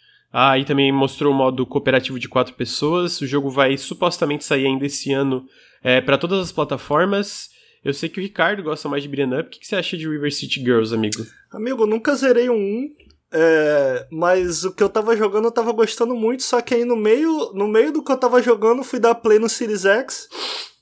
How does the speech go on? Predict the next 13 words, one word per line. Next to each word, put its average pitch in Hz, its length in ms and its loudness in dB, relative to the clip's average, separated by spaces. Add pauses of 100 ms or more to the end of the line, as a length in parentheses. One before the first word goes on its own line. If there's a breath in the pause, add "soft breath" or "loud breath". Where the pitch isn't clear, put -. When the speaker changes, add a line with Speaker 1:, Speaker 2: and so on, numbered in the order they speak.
(160)
Speaker 2:
aí 214 540 0 (880)
apareceu 190 460 2
a - 20 2
janelinha 196 340 0
assim, 196 200 -4
"Você 190 320 -4
não 220 180 0
tem 220 140 0
esse 220 220 -2
jogo." 202 160 0
Eu - 40 -18
falei, 240 180 -2
"Ué, 262 180 2